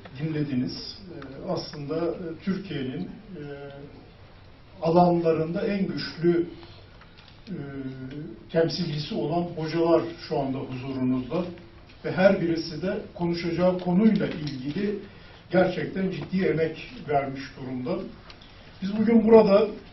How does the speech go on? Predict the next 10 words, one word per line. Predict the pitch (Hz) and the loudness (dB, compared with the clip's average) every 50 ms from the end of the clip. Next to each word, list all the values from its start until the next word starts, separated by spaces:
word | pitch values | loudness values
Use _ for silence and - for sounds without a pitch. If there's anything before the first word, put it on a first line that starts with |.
| - - - - - - | -20 -20 -20 -12 -2 0
aslında | 143 139 - - 226 220 208 196 202 202 | 0 0 0 0 0 0 0 0 -2 0
tarihten | - 180 175 180 185 180 - - - 190 208 220 - 190 175 | 2 4 4 4 4 2 -2 -4 -4 -4 -2 -2 -2 -2 -4
bir, | 185 196 202 | -4 -4 -4
e, | 170 170 - 202 190 185 180 180 175 175 170 170 170 - - - - - - - - - - | -6 -8 -8 -8 -8 -4 -2 -2 -2 0 0 -2 -4 -6 -12 -18 -20 -20 -20 -20 -20 -12 -4
pencere | 165 165 170 175 180 185 180 185 202 208 202 185 - - | -2 0 0 2 2 4 4 6 6 6 4 4 2 -2
aralayalım | - 160 160 165 160 151 147 147 143 139 139 139 131 | -2 0 0 0 2 2 0 -2 -2 -4 -4 -4 -4
istiyoruz. | - - - - 135 127 123 120 117 113 - - - - - - - - - - - - - - - - - - - - - - | -6 -8 -8 -6 -4 -2 -2 -2 -4 -6 -8 -10 -10 -10 -12 -14 -14 -18 -20 -20 -20 -20 -20 -20 -20 -20 -20 -20 -20 -14 -2 0
En | 226 233 233 - - - - - - - | 4 4 4 4 2 -2 -8 -10 -4 -4
açık | 185 175 - - - - | -2 -2 -2 -4 -4 -4
ifadeyle | 180 170 170 170 160 156 147 151 143 139 139 135 135 175 190 - | -6 -6 -4 0 0 0 0 0 -2 -2 -2 -2 0 0 -2 -2